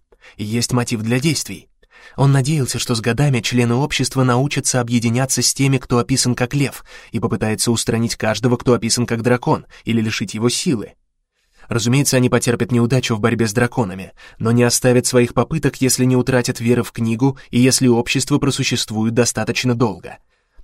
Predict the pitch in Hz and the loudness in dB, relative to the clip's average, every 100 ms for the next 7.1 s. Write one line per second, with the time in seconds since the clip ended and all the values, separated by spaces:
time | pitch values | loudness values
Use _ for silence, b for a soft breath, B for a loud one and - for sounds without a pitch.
0 | - 110 117 147 139 135 131 123 117 123 | -4 -4 2 2 4 2 2 2 2 2
1 | 127 117 117 110 107 - 110 107 98 117 | 2 2 2 0 0 -2 -2 -2 0 2
2 | 117 - 117 110 135 - 117 117 113 98 | 2 0 -2 0 0 0 -2 0 0 0
3 | 110 110 110 107 107 110 101 120 - - | -2 0 0 -2 -4 -4 0 0 0 0
4 | 127 - 123 135 127 113 123 123 117 - | 0 -2 0 2 2 2 2 4 2 0
5 | 131 120 120 110 107 - 120 123 120 - | 0 0 -2 -2 0 -2 0 0 0 -2
6 | 127 117 120 117 - 139 104 95 101 90 | 0 2 2 0 0 0 0 -8 -10 -10
7 | 90 | -12